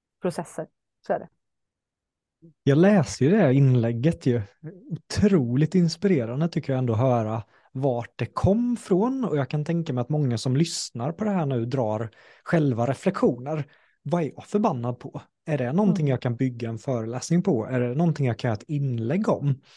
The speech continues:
Speaker 2: Blir inte du rädd att folk kommer, om du skriver ett sånt här inlägg som, som kan skapa mycket reaktioner, är inte du rädd för att få väldigt mycket kritik då?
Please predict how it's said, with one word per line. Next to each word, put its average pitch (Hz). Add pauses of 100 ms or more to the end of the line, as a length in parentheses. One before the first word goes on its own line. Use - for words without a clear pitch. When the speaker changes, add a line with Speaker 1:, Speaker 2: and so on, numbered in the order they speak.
(400)
Speaker 2:
Blir 151
inte 165
du 254
rädd 117
att 123
folk 113 (380)
kommer, 123
om 254
du 247
skriver 123
ett -
sånt 139
här 120
inlägg 120
som, 117 (180)
som 147
kan 143
skapa 139
mycket 127
reaktioner, 131 (360)
är 156
inte 156
du 233
rädd 131
för 185
att 127
få 131
väldigt 123
mycket 135
kritik -
då? -